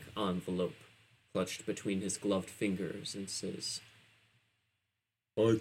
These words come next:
come bearing an invitation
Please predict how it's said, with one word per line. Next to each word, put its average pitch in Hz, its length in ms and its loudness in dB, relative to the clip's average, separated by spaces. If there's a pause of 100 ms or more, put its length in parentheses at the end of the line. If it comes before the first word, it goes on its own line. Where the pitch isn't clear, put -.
come 127 840 6 (140)
bearing 127 880 10 (380)
an 135 200 10
invitation 120 1800 8